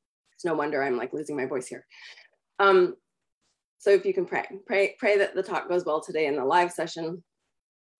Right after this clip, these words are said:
but also here. Um, so examine yourselves whether to see that,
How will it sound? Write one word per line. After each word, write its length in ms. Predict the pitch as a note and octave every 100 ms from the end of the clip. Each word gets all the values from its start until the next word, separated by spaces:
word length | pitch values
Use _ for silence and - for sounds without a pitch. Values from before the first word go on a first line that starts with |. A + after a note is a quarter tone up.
| -
but 120 | F#3
also 280 | A#3 A#3+ F#3+
here. 300 | D#3+ D3+ - - - - - _ -
Um, 260 | G4+ G3+ -
so 140 | -
examine 460 | B3 A3+ C4+ C#4+ C4
yourselves 460 | G#3 G3+ E3+ F3
whether 260 | F#3+ G3 G3+
to 80 | F3+
see 200 | F3+ F#3
that, 120 | -